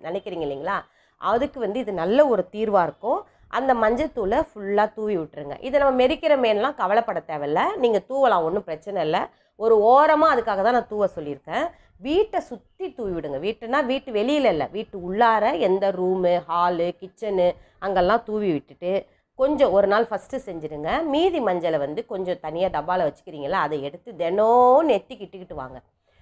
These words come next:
நீங்க நெத்திக்கு இட்டுக்கிட்டு வர வர உங்களுக்கு நான் சொல்றேன், கையில நல்லா பணம் காசு புரளும். நல்ல உங்களுக்கு எந்த ஒரு பணத்துக்கு பஞ்சம் வராம நல்ல ஒரு ராஜ வாழ்க்கையா வாழ்வீங்க. ரெண்டாவது இந்த மஞ்சளை வந்து எப்பெல்லாம் நீங்க நினைக்கிறீங்களோ அப்பெல்லாம் தூவிட்டு வாங்க.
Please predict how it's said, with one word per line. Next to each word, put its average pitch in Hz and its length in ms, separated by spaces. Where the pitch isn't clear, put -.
நீங்க 190 380
நெத்திக்கு 302 400
இட்டுக்கிட்டு 247 400
வர 185 380
வர 156 540
உங்களுக்கு 180 380
நான் 151 120
சொல்றேன், 170 440
கையில 254 480
நல்லா 214 600
பணம் 196 340
காசு 170 400
புரளும். 147 640
நல்ல 277 560
உங்களுக்கு 220 460
எந்த 240 380
ஒரு 226 160
பணத்துக்கு 208 460
பஞ்சம் 180 400
வராம 160 520
நல்ல 202 400
ஒரு 220 160
ராஜ 165 360
வாழ்க்கையா 156 540
வாழ்வீங்க. 147 640
ரெண்டாவது 277 340
இந்த 233 180
மஞ்சளை 196 400
வந்து 214 400
எப்பெல்லாம் 311 480
நீங்க 277 300
நினைக்கிறீங்களோ 254 500
அப்பெல்லாம் 247 320
தூவிட்டு 233 300
வாங்க. 147 340